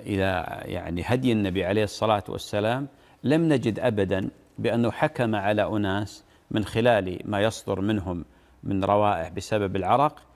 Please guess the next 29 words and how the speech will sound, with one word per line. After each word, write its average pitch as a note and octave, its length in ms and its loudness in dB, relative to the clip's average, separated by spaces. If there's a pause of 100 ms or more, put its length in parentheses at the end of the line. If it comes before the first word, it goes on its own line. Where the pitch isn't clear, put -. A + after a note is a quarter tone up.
(280)
أنهم G#2 440 -2
على G#2 220 2
كذا C#3 300 0
أو G#2+ 160 0
كذا. D#2+ 300 -8 (800)
ما، F2 460 -8
ما، C#3 300 2
ما، C#3+ 380 -2
يعني، A2 340 -2 (120)
لم D#3+ 280 0
يثبت C#3 540 -2 (520)
في A#2+ 180 -2
هذا C3 240 2
شيء C3+ 340 0
عن A2+ 160 -2
النبي G2 340 0
عليه G#2+ 180 4
الصلاة G#2 460 0
والسلام. F2+ 480 -4 (640)
ولكن E3+ 440 2
ورد C#3+ 380 4
بأن A2 280 -2
هناك A2 600 -4
ري-، A2 320 -2
هبت A2 540 -4
ريح A2 360 0
وحملت G#2 760 -2
روائح G#2 440 2
كريهة، G2+ 500 0